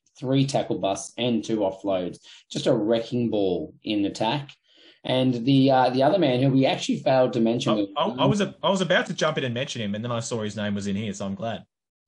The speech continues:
Speaker 1: Kabus Ilof, fifty-eight points,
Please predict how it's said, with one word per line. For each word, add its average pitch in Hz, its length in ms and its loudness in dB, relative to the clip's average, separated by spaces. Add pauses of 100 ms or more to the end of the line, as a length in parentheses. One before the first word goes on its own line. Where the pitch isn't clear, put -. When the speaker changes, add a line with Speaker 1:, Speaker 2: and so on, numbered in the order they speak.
(420)
Speaker 1:
Kabus 143 800 2 (180)
Ilof, 143 600 4 (500)
fifty-eight 143 600 4
points, - 680 0